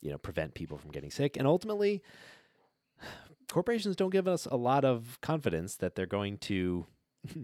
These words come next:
really stick to the safe, the critical safety standards that are required for them to, for their activities to remain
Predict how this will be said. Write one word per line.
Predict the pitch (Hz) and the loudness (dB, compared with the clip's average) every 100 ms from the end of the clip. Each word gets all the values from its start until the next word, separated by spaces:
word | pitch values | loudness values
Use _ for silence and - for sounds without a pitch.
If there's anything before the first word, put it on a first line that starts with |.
| - - _ _ | -12 -20 _ _
really | 95 107 123 110 98 95 87 | -4 0 2 2 2 0 -4
stick | - 123 113 | -4 -4 -4
to | - 98 87 80 | -4 -4 -2 -2
the | 82 | -4
safe, | - 82 - | -2 -4 -4
the | - | -8
critical | - 92 87 | -4 -6 -6
safety | 80 80 76 80 | -8 -10 -10 -14
standards | - 76 67 71 71 | -12 -12 -12 -12 -10
that | 67 - - | -12 -12 -14
are | 71 69 69 - | -12 -12 -12 -14
required | - 78 69 65 | -8 -6 -6 -10
for | - | -12
them | 73 67 67 | -12 -12 -14
to, | - - | -16 -16
for | - | -12
their | 78 - | -12 -12
activities | - 85 - - | -10 -10 -10 -14
to | - | -14
remain | - 135 60 | -14 -14 -16